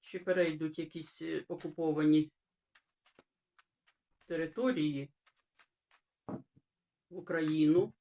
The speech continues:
повернуться лі-, чи повернуться до завершення бойових дій. Спокійне состояние, да. Покровительство, да. І переміни, да, должны перейти. Якщо на три карти отак,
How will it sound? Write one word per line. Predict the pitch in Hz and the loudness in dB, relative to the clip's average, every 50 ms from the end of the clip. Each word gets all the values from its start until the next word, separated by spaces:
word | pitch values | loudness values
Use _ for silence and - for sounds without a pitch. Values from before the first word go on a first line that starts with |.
| _ _ _ _ _ _ _ _ _ | _ _ _ _ _ _ _ _ _
повернуться | - 196 190 196 202 196 175 180 185 196 196 - - 220 208 | -10 -8 -4 -2 0 0 2 4 2 2 0 -4 -8 -8 -8
лі-, | 208 202 185 - _ _ _ _ | -8 -10 -16 -18 _ _ _ _
чи | - - 214 | -14 -12 -10
повернуться | - - 196 190 190 185 180 175 180 175 175 175 - - 180 180 175 180 _ _ _ _ _ _ _ _ _ _ | -6 -4 0 4 6 6 6 8 6 6 6 4 2 -2 -4 -4 -4 -6 _ _ _ _ _ _ _ _ _ _
до | 180 165 185 175 | -6 -4 -2 0
завершення | 165 175 170 175 190 202 196 - - - 196 196 190 180 | 0 2 2 2 2 0 -2 -4 -6 -2 0 2 2 0
бойових | 156 165 156 160 160 160 175 180 170 | 0 0 -2 0 0 0 0 0 -2
дій. | 147 139 147 147 147 151 - _ _ _ _ _ _ _ _ _ _ _ _ _ _ - _ _ _ _ _ _ _ _ _ _ _ _ _ _ _ _ _ _ _ _ _ _ _ | -2 -8 -10 -10 -10 -12 -18 _ _ _ _ _ _ _ _ _ _ _ _ _ _ -20 _ _ _ _ _ _ _ _ _ _ _ _ _ _ _ _ _ _ _ _ _ _ _
Спокійне | _ _ - - _ - 151 151 147 147 139 | _ _ -20 -20 _ -14 -12 -12 -12 -12 -14
состояние, | - - 143 - - 156 151 151 147 147 143 143 147 147 147 147 | -16 -18 -20 -16 -10 -8 -6 -6 -4 -4 -6 -6 -8 -8 -12 -12
да. | 147 165 175 180 175 175 _ _ _ _ _ _ _ - | -6 -4 -2 -2 -4 -4 _ _ _ _ _ _ _ -20
Покровительство, | 156 151 - 151 151 151 151 151 143 - 151 147 - - - - 143 147 151 | -18 -12 -8 -4 -4 -2 -2 -4 -4 -6 -8 -10 -10 -12 -20 -16 -12 -12 -10
да. | 151 151 180 185 185 185 _ _ _ _ _ _ _ _ _ - | -4 -2 -2 -2 -2 -4 _ _ _ _ _ _ _ _ _ -20
І | - | -18
переміни, | - - 170 156 156 156 151 147 147 143 143 143 147 - | -14 -10 -8 -4 -2 -2 -2 -2 -2 -6 -8 -10 -12 -10
да, | - 156 151 | -8 -8 -6
должны | - - 160 151 - 160 156 | -6 -6 -6 -6 -4 -6 -6
перейти. | - - 156 156 151 151 - - 151 147 - _ _ _ _ _ _ _ _ - | -4 -6 -6 -6 -6 -8 -10 -12 -16 -16 -18 _ _ _ _ _ _ _ _ -14
Якщо | 151 156 - 170 151 - - 156 | -14 -12 -12 -14 -14 -12 -10 -10
на | 156 | -8
три | 156 - 151 151 | -8 -8 -10 -8
карти | - 202 202 - - - 143 | -4 -4 -4 -4 -4 -8 -12
отак, | 147 147 - - 143 - _ _ | -12 -12 -12 -14 -18 -18 _ _